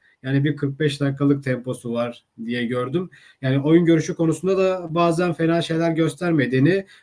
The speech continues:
pas kalitesinde de fena gözükmediğini, iyi bir takımda da görmek lazım oyuncuyu ama çok geçirgen bir oyuncu olduğunu düşünüyorum Hasan Hüseyin'le birlikte. Bu yüzden, e, Traore'nin Manisa maçında sürekli yay çevresinde denediği şutları,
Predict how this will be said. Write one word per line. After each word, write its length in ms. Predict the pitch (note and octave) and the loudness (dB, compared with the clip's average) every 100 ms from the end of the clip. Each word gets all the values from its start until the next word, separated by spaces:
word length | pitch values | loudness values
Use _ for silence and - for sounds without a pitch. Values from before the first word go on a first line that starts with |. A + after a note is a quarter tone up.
| _ | _
pas 200 | D#3+ D#3 | -4 -2
kalitesinde 600 | D#3+ D#3 D#3 D3 E3 E3+ | 0 0 0 0 0 0
de 80 | F3 | 0
fena 280 | E3 D#3+ E3+ | 0 2 4
gözükmediğini, 800 | D#3+ E3 E3 E3 D#3+ G3 A3 A3 _ _ _ _ | 4 2 2 2 4 4 4 0 _ _ _ _
iyi 220 | D3 E3+ F#3 | 0 2 2
bir 100 | F3+ | 0
takımda 400 | D#3+ F3 F#3+ F#3 | 0 2 2 2
da 60 | |
görmek 500 | E3+ F3+ F3 F#3+ - | 4 4 4 2 2
lazım 280 | F3+ F3+ F#3+ | 0 2 4
oyuncuyu 380 | F3 E3 F#3 G#3+ | 6 6 6 6
ama 300 | G#3 A3 A3 _ _ _ | 6 2 -4 _ _ _
çok 260 | G3 C#3+ C#3+ | -4 0 2
geçirgen 600 | D3 D#3+ C#3+ D#3 C#3 - - | 2 2 2 4 2 0 -10
bir 300 | A#2+ A#2+ A#2+ | -4 -2 -2
oyuncu 380 | A#2 B2 B2 B2+ | -2 -4 0 0
olduğunu 240 | A#2+ B2 | 0 -2
düşünüyorum 360 | A#2 - B2+ B2 | -4 -4 -4 -2
Hasan 240 | B2+ B2+ | -2 0
Hüseyin'le 300 | B2+ C3 B2+ B2+ | -2 0 0 0
birlikte. 500 | B2 B2 - G3+ A3 - - - - | -2 -4 -2 0 0 -4 -20 -14 2
Bu 140 | E3 | 4
yüzden, 280 | F3+ F#3+ G3+ G3 _ _ - | 6 6 4 2 _ _ -2
e, 40 | C3 C3 C3+ C3+ C3+ | 2 4 4 2 0
Traore'nin 720 | C#3 D#3+ E3 E3+ F3 F3+ E3+ D#3 | 2 6 6 6 6 4 0 0
Manisa 420 | D3+ D#3 D#3+ F3 | 2 4 4 4
maçında 580 | D#3+ D3+ D#3 D#3 E3 D#3+ | 2 2 2 6 4 4
sürekli 360 | - E3 D3 | 2 2 4
yay 260 | D#3 D#3+ D#3+ | 4 4 4
çevresinde 680 | D#3 D3+ C#3+ D3+ D3+ E3+ E3 _ - | 4 4 4 2 2 2 -2 _ -10
denediği 460 | B2+ C#3 D3 D#3 E3 | 2 4 6 6 4
şutları, 640 | - C#3+ D#3+ D#3+ G3 | 2 -4 2 4 4